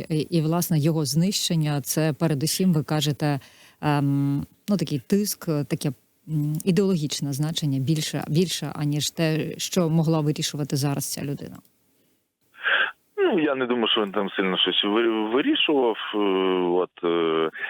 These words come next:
Speaker 2: тут прикметно те, що, е, його, знову ж таки, е, всі ці російські там воєнкори подають як, е, видатного там військового там Д Н Р там чи як, але,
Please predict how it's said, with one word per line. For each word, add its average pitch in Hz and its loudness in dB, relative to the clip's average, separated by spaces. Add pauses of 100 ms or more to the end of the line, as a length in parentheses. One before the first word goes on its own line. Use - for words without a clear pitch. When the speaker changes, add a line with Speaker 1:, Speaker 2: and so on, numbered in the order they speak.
(240)
Speaker 2:
тут 98 -4 (200)
прикметно 104 -2
те, 98 0
що, 90 0 (140)
е, 87 0
його, 90 2
знову 87 -4
ж - -2
таки, 82 0 (760)
е, 80 2
всі 80 -4
ці 85 0
російські 82 0
там 78 -4
воєнкори 85 -2
подають 82 -2
як, 76 -2 (260)
е, 80 2 (580)
видатного 92 -2
там 85 -4 (640)
військового 92 0
там 80 -6 (560)
Д 92 0
Н 90 -2
Р 151 0
там 101 -4
чи - -2
як, 85 0
але, 98 0